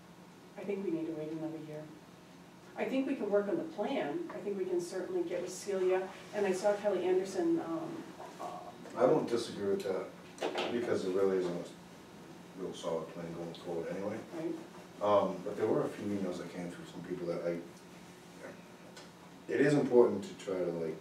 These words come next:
Speaker 2: you know,
Speaker 1: Move it
Speaker 2: whichever
Speaker 1: forward.
Speaker 2: number was it, the email was, but it talks about maintaining roads and this and that, but, you know, part of the taxes too is to have a little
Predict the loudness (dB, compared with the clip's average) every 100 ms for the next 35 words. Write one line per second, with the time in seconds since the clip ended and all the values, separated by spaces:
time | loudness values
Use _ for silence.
0 | -8 -8 -8 -12 -18 -8 -2 0 0 2
1 | 4 8 6 6 4 6 4 4 0 -2
2 | -4 -2 -2 -2 -4 -4 -4 -2 -2 -2
3 | -4 -4 -6 -14 -20 -20 -20 -20 -10 -6
4 | -6 -4 -4 -4 -4 -2 -4 -4 -6 -6
5 | -6 -4 -4 -6 -4 -6 -2 0 0 -2
6 | -4 -6 -6 -10 -2 -2 -2 -6 -6 -6
7 | -6 -6